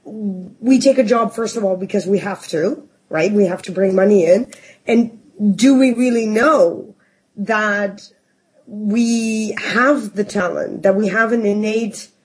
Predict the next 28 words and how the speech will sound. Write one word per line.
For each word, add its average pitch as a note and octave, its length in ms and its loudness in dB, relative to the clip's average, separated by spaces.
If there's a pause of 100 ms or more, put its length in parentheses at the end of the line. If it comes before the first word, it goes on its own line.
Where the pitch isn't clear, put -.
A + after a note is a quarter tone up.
(140)
something A#3 800 -2
to - 160 -10
bring G#3+ 420 -2
to F#3+ 160 -6
the E3 120 -8
job, E3+ 420 -2
to G3 100 -2
bring A3 380 2
to G#3+ 120 -4
the F#3 120 -2
task? - 580 -10 (580)
I, A3 360 2
I B3 40 2
feel B3 460 2
that G#3 160 -2
nobody G#3+ 440 0
ever G3 240 -4
teaches B3+ 540 -4
you F3 100 -4
that. G#1 440 -6
And G3 260 2
that's G#3 220 0
what's G#3 200 -2
so G#3+ 160 -2
interesting F3+ 460 -2
about E3+ 340 0
your F3 80 0
book, B3+ 540 2